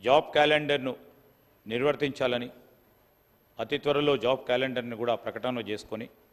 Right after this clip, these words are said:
ముందుకు పోతా ఉన్న తరుణంలో మనందరికీ కూడా తెలుసు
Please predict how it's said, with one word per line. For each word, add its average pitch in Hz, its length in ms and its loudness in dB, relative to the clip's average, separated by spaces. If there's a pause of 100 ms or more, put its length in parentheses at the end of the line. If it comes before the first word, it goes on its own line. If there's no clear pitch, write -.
ముందుకు 123 220 -8 (100)
పోతా 120 260 -2
ఉన్న 110 180 -8
తరుణంలో 107 380 -8 (1400)
మనందరికీ 131 480 0
కూడా 139 180 0
తెలుసు 123 200 -8